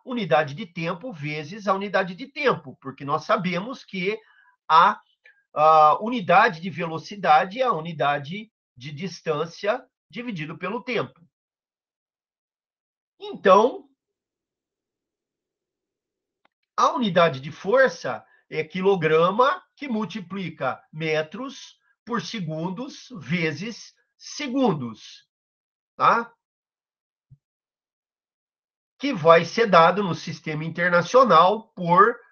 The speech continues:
quilogramas metro por segundo ao quadrado. Bem,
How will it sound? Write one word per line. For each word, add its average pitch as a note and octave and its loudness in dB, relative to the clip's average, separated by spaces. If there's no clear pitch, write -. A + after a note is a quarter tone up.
quilogramas G#3+ 4
metro E3 -2
por G3 -8
segundo E3 -8
ao D#3+ -2
quadrado. E3+ 0
Bem, G3 0